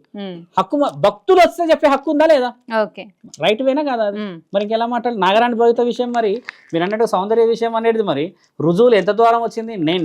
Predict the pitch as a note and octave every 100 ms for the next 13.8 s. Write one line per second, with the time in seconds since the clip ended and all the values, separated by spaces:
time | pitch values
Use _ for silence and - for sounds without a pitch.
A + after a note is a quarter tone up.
0 | D#3+ F3+ F#3+ F3 G3 A3 A3+ G#3+ G#3+ G3
1 | F3+ G3 G#3 G#3+ G#3+ G3 G3 G3 F#3+ E3+
2 | E3 G3+ G3 F#3+ F#3+ G3 _ _ - G3+
3 | E3 G3 G3 G3 G3 G3 F#3+ E3+ D#3+ G#3
4 | A3 A3 F#3 E3+ E3 G3 C4 D4 D#4 D4
5 | D4+ D4+ D#4 C#4+ C#4+ C#4 C4+ C4+ B3 B3
6 | A#3+ A#3 A#3 G#3+ G#3 _ _ A3 C4+ D4
7 | D4 C#4+ C#4+ D4 D4 D4 C4+ G#3+ C#3 G3
8 | A#3+ C4 C#4 C#4+ C#4 C4+ C#4+ C4+ A3+ B3+
9 | C4+ C4+ C4 B3 B3 B3+ B3 A#3 B3 B3
10 | B3 B3+ B3 A#3 A#3 A#3+ B3 A#3+ _ _
11 | _ _ _ _ C#3 D#3+ E3+ E3+ A#3+ F#3+
12 | G#3 A3+ G#3 G#3+ G#3+ G3+ G#3 G#3 A#3 A3
13 | G3+ F3+ G#3 F#3+ D3 C#3 D#3+